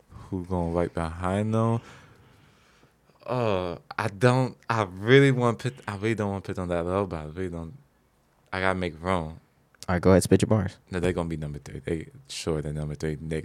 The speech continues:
Speaker 1: you could kill, uh, you kill me after that. Um,
Speaker 2: Number
Speaker 1: number
Speaker 2: five.
Speaker 1: five.
Speaker 2: Mm-hmm.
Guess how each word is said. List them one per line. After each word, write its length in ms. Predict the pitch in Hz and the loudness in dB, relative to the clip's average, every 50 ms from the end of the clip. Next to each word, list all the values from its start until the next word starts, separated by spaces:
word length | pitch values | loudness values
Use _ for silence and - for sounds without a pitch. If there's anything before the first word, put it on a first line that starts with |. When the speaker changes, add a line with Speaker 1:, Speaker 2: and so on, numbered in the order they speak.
| - | -6
Speaker 1:
you 80 | 85 85 | -6 -4
could 160 | - 80 76 | -4 -6 -2
kill, 260 | - - 85 80 76 - - _ _ _ - | 2 2 2 2 2 -2 -10 _ _ _ -10
uh, 200 | - - 80 82 - - | -8 -6 -6 -6 -8 -8
you 120 | 90 85 80 - | -10 -10 -8 -2
kill 160 | - 101 87 | 0 0 2
me 140 | 80 80 78 | 2 2 0
after 160 | 76 76 82 | 0 0 0
that. 160 | 80 78 - - - - - - - - - | 0 0 0 -4 -10 -14 -16 -16 -18 -2 4
Um, 540 | 104 101 92 90 87 85 82 82 85 87 82 - _ _ _ _ _ _ _ _ _ _ - - | 6 8 8 8 6 4 0 -2 -6 -8 -10 -14 _ _ _ _ _ _ _ _ _ _ -10 -6
Speaker 2:
Number 160 | 95 87 90 | -2 0 4
Speaker 1:
number 100 | 92 92 | 6 6
Speaker 2:
five. 160 | 87 78 82 85 | 8 8 8 8
Speaker 1:
five. 480 | 92 90 87 82 78 76 76 - - - - - | 8 8 8 6 4 0 -4 -8 -12 -20 -12 -6
Speaker 2:
Mm-hmm. 220 | - 104 110 104 | -2 -2 0 0